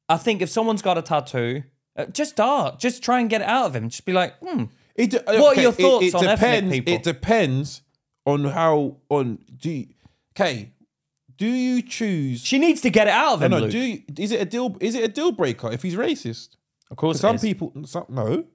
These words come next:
Speaker 1: Well, she listens to
Speaker 2: No.
Speaker 1: us, so it would be a deal
Speaker 2: No,
Speaker 1: breaker.
Speaker 2: there is some people who, there are some women, I can guarantee you there's some women out there who are not racist.
Speaker 1: And they will be with a racist
Speaker 2: And they'll
Speaker 1: man.
Speaker 2: be with a racist man.
Speaker 1: I know, because sometimes they'll do anything to get with a man and be safe.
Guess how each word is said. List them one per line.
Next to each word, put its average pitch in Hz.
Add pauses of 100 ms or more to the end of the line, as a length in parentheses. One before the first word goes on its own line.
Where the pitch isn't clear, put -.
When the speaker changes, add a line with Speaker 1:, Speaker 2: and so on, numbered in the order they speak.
(120)
Speaker 1:
Well, 120
she 165
listens 120
to 120
Speaker 2:
No. -
Speaker 1:
us, 131
so 131
it 131
would 151
be 117
a 104
deal 127
Speaker 2:
No, 165
Speaker 1:
breaker. 135
Speaker 2:
there 240
is 214
some 143
people 143
who, 131
there 180
are 233
some 147
women, 151
I 117
can 139
guarantee 196
you 135
there's 139
some 143
women 160
out 117
there 104
who 113
are 110
not 151
racist. 123 (200)
Speaker 1:
And 135
they 139
will 135
be 139
with 123
a 110
racist 113
Speaker 2:
And 113
they'll 113
Speaker 1:
man. -
Speaker 2:
be 127
with 117
a 113
racist 113
man. 110
Speaker 1:
I 135
know, 139
because 127
sometimes 127
they'll 110
do 117
anything 113
to -
get 113
with 113
a 107
man 104
and 104
be 104
safe. 107